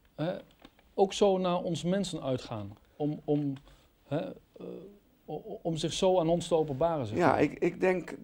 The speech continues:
Speaker 2: denk, wanneer wij Christus gaan ontmoeten of zien, wanneer wij ons leven aan hem geven, dan openbaart hij zich aan ons. En wat is mooier dan, eh, een ontmoeting, Henk, van een mens met zijn schepper? Als een mens met God.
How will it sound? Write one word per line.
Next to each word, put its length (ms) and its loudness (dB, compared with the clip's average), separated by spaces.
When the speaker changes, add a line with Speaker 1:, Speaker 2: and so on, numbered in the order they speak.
Speaker 2:
denk, 400 -2
wanneer 420 2
wij 380 2
Christus 460 -4
gaan 200 -4
ontmoeten 440 -4
of 100 -6
zien, 360 -4
wanneer 240 -2
wij 300 -4
ons 240 -4
leven 400 0
aan 160 -6
hem 100 -8
geven, 480 -4
dan 200 -6
openbaart 680 -2
hij 100 -8
zich 220 -12
aan 100 -8
ons. 420 -12
En 140 -4
wat 160 2
is 300 -8
mooier 460 0
dan, 200 -6
eh, 200 -4
een 240 -4
ontmoeting, 800 -4
Henk, 380 -6
van 280 -4
een 280 0
mens 560 -2
met 340 -4
zijn 220 -6
schepper? 380 -10
Als 180 2
een 280 2
mens 480 0
met 180 -8
God. 360 -8